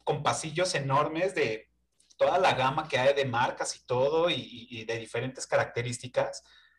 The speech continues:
que, pues, bueno, al final es algo normal y es tal, ¿no? Que, pues, en ese entonces era súper, este, pues, no sé, igual y hasta un tabú, ¿no?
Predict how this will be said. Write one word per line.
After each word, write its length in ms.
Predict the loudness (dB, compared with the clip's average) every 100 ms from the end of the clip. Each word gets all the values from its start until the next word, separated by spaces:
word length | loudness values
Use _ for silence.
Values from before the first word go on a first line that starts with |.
| _ _ _
que, 100 | -12
pues, 200 | -10 -2
bueno, 320 | 0 0 -4
al 100 | -8
final 320 | -6 -4 -2
es 140 | -2 -2
algo 320 | -2 0 -2
normal 540 | -2 -4 -2 -2 -2 -4
y 100 | -4
es 440 | -4 -4 -8 _ _ _ -6
tal, 220 | -4 -4
¿no? 140 | -8
Que, 100 | -10
pues, 280 | -6 -6 -4
en 100 | -4
ese 120 | -6 -6
entonces 440 | -6 -2 -2 -2
era 160 | -2 -2
súper, 480 | -2 -6 2 2 2
este, 720 | -4 -12 -16 -20 -20 -20 _
pues, 300 | -18 -18 _
no 100 | -12
sé, 500 | -6 -4 -2 -2 -6 _ _ _ _ _ -10
igual 300 | -6 -4 -2
y 20 |
hasta 200 | -2 -2
un 160 | -4 -4
tabú, 360 | -6 -4 -10
¿no? 380 | -10 -12 -14 -16